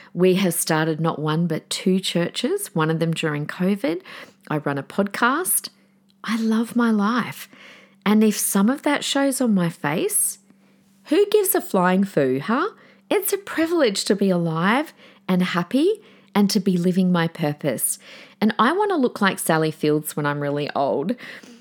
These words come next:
So how am I gonna get there if I do anything to my face? And that's the thing with Justine Bateman. All the people that she looked to, that she was like, "Oh," and they, she mentioned a few names when I played you that snippet, but I didn't know who they were, although I have looked a few of them up.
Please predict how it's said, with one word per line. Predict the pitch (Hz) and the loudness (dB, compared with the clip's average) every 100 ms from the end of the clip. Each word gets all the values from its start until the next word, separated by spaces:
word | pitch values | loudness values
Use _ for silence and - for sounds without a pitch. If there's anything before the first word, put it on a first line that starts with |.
| _ _ | _ _
So | - - 208 196 196 190 | -2 2 4 4 4 2
how | 185 233 311 | 0 0 2
am | 381 | 0
I | 359 | 0
gonna | 277 262 | 2 2
get | 208 208 - | 0 -4 0
there | 190 143 147 - - | 0 0 -2 -10 -4
if | 190 190 | -2 0
I | 180 | 0
do | 170 170 | 2 0
anything | 156 160 165 160 | 0 0 -2 -4
to | - | -4
my | 151 143 | -6 -6
face? | - 139 131 - - - - - - | -6 -6 -4 -6 -8 -10 -18 -20 -6
And | 220 | 0
that's | 254 392 | 0 0
the | - | -2
thing | 427 349 | -2 0
with | 247 196 | 0 0
Justine | 180 175 - 165 151 | -2 -2 -2 -2 0
Bateman. | 143 160 160 127 - | -2 -2 -4 -6 -2
All | 233 339 | -2 0
the | 427 | -4
people | - 269 233 208 | -2 -2 0 -2
that | 180 - | -2 -4
she | - 175 | -2 -2
looked | 156 143 170 - - | -2 -4 -4 -6 -8
to, | - 160 131 - - - - - _ - | -4 -2 -2 -6 -12 -20 -20 -20 _ -8
that | 165 180 131 | -2 0 0
she | - - 196 | -2 0 2
was | 185 180 185 | 2 0 -4
like, | 175 170 - | -4 -4 0
"Oh," | 180 | 2
and | 156 170 180 | 2 2 2
they, | 185 | 2
she | 165 220 | 2 2
mentioned | 196 233 - 247 | 4 2 0 0
a | |
few | 190 170 156 | 0 -2 -2
names | 151 156 156 151 - | -2 -2 -2 -4 -6
when | 151 156 | -2 -2
I | 143 | -2
played | 147 - 147 160 156 | -4 -4 -2 -2 -2
you | 147 | -4
that | 139 - | -4 -4
snippet, | - 165 151 151 135 | -4 -4 -4 -6 -4
but | 151 | -4
I | 147 160 | -2 -2
didn't | 170 - | -2 -2
know | 139 | -6
who | 135 147 | -4 -4
they | 135 | -4
were, | 135 151 131 | -2 -2 0
although | 165 165 | 0 2
I | 160 | 0
have | 175 180 | 0 -2
looked | 202 165 | -2 -4
a | |
few | - 156 151 | -2 -2 -2
of | - | -4
them | 143 | -4
up. | 139 - | -4 -4